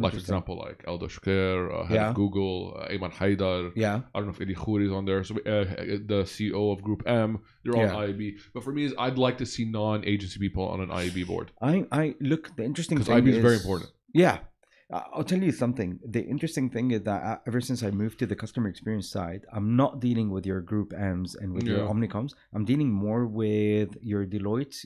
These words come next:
Speaker 1: your P W Cs,
Speaker 2: Yeah,
Speaker 1: your
Speaker 2: Accentures.
Speaker 1: Accentures, and, and it's, it's quite a completely different
Speaker 2: Oh, it's very, very
Speaker 1: conversation.
Speaker 2: different, yeah.
Speaker 1: So, um, a-, and I'm kind of liking it there in
Speaker 2: Yeah.
Speaker 1: that space, in the consulting space, much more than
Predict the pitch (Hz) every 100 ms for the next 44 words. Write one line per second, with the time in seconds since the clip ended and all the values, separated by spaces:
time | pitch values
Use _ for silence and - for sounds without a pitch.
0 | - 101 92 117 107 101 104 - 110 117
1 | 113 107 98 110 104 107 104 101 107 -
2 | 120 - 107 101 - - - - 117 120
3 | 113 110 104 104 - 120 - 107 - 127
4 | 143 - 104 98 131 120 101 104 - 101
5 | 98 110 104 90 98 90 87 90 101 101
6 | 113 104 101 101 101 101 98 92 - _
7 | - - - 135 127 123 160 151 101 107
8 | 110 104 95 - 101 92 92 113 107 104
9 | 101 104 - 123 104 104 - 113 117 98
10 | - 92 - 101 101 110 104 98 98 98
11 | 95